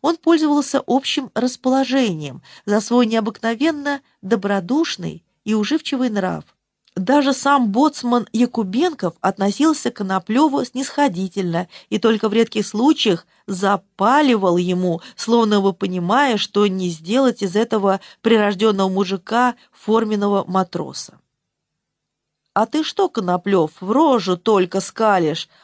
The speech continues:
а не слышишь, что я приказываю?" спрашивал боцман. "То-то слышу, Федос Иваныч.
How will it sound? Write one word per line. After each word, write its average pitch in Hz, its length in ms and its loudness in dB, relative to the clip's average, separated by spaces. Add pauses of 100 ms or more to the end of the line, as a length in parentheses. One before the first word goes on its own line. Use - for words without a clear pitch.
а 339 220 2
не 349 120 0
слышишь, 262 440 0
что - 180 0
я 226 240 2
приказываю?" 175 840 0 (180)
спрашивал 196 680 -2
боцман. 165 580 -8 (400)
"То-то 262 280 -2
слышу, 240 440 -2
Федос 175 440 -2
Иваныч. 165 580 -4